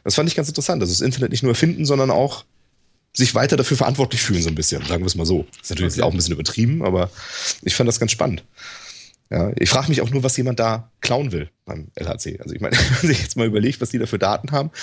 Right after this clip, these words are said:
Speaker 1: ist ja irre, was die an Daten sammeln. Also es ist ja Wahnsinn irgendwie. Ähm, also die, die, das ist ja, wenn da so eine, so eine Kollision stattfindet und das alles aufgezeichnet wird, ähm,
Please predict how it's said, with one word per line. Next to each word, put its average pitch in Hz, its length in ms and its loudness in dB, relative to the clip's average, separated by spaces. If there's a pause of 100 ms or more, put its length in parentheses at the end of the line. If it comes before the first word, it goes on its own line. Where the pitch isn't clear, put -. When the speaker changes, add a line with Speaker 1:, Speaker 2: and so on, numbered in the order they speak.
(180)
Speaker 1:
ist - 100 2
ja - 100 0
irre, 87 240 2 (120)
was 85 120 -2
die - 120 0
an 82 80 -2
Daten 85 240 0
sammeln. 92 340 0 (140)
Also 85 120 -4
es 80 140 -4
ist - 100 -4
ja 80 120 -4
Wahnsinn 80 340 -2
irgendwie. 78 320 -2 (580)
Ähm, 85 420 2 (1080)
also 87 140 0
die, 90 180 4
die, 87 160 2
das - 80 0
ist 92 160 4
ja, 95 100 6
wenn 90 100 4
da 90 100 4
so 87 80 2
eine, 87 140 2
so 80 100 -2
eine 85 100 -2
Kollision 95 460 2
stattfindet - 440 2
und 95 80 2
das - 100 0
alles 87 180 2
aufgezeichnet - 680 0
wird, 98 200 2 (540)
ähm, 82 400 2